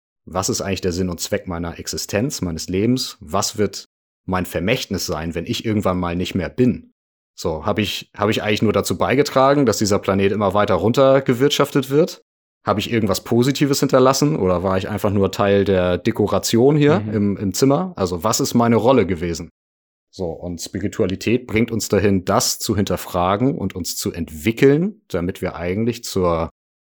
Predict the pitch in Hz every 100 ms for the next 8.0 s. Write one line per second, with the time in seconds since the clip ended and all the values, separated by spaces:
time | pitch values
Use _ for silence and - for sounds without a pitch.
0 | _ 80 80 113 - - 82 76 80 -
1 | 98 123 131 - 135 - - 120 131 143
2 | 139 _ _ _ - 85 - - - 87
3 | 104 - 127 117 127 95 80 87 90 107
4 | 98 80 82 80 104 - - 82 82 -
5 | 90 92 87 90 101 90 - 92 80 -
6 | 82 107 - 90 78 78 82 - 82 92
7 | 98 87 90 85 - 82 80 104 120